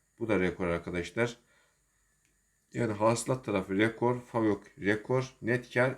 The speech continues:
ikinci en yüksek net karını açıklamış ve net nakit pozisyonda olan şirketlerden biri. Toplam borcu bir buçuk milyar, öz kaynakları ise altı nokta dokuz milyar. Öz kaynaklarını da rekor seviyeye çıkarmış. Bir önceki bilançoda öz kaynakları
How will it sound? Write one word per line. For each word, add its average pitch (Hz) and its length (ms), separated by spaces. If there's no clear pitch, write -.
ikinci 117 400
en 120 100
yüksek 95 340
net 95 240
karını 87 220
açıklamış 117 640
ve 107 160
net 123 200
nakit 117 260
pozisyonda 101 440
olan 90 140
şirketlerden 90 800
biri. 120 360
Toplam 131 460
borcu 127 520
bir 131 180
buçuk - 240
milyar, 101 340
öz 123 200
kaynakları 110 440
ise 143 360
altı 107 320
nokta 104 320
dokuz 107 280
milyar. 98 380
Öz 117 200
kaynaklarını 117 640
da 98 40
rekor 107 280
seviyeye 101 400
çıkarmış. 98 600
Bir 131 140
önceki 113 360
bilançoda 104 340
öz 113 220
kaynakları 110 520